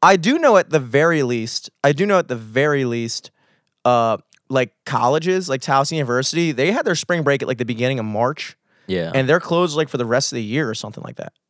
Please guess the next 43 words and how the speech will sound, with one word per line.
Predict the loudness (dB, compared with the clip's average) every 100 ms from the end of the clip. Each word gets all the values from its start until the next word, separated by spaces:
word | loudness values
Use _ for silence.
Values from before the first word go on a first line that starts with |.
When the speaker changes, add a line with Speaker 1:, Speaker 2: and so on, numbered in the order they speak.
| _ -10
Speaker 2:
Ooh. | -4 0
Speaker 1:
Or, | 2
like, | 0
two | -2 -4 -2
weeks | -2 -4
or | -8
something | -10 -12
like | -16 -14
that. | -14 -6
Speaker 2:
Yeah. | -4 0 -2 -4 -10
Uh, | -8 -6 -4 -4 -4 -2
Speaker 1:
Why | -2 -2 0
is | -2
Ba- | 0
Speaker 2:
last | -2 -2
night | -4 -2
at | -4
the | -4 -4 -4 -8
Four | -10
and | -6
a |
Half | -6 -6
Star | -6 -6
premiere, | -6 -10 -12 -10 -8 -10 -12 _ _ _ _ _ _ _ _
Lily | -10 -4 -2
was | -2 -4
saying | -4 -6 -6 -6
that, | -4 -4 -4
uh, | -4 -4 -6 -10 -14 _ _ -8
all | -4 -4
of | -4
their | -4 -6
classes | -8 -8 -6 -6 -8 -8
at | -8
mica | -8 -8 -6 -10
for | -8
this | -10 -8
semester | -8 -8 -8 -6 -8
are | -8
gonna | -10
be | -14
pass | -10 -8 -6 -6
fail. | -8 -10 -10 -12 -18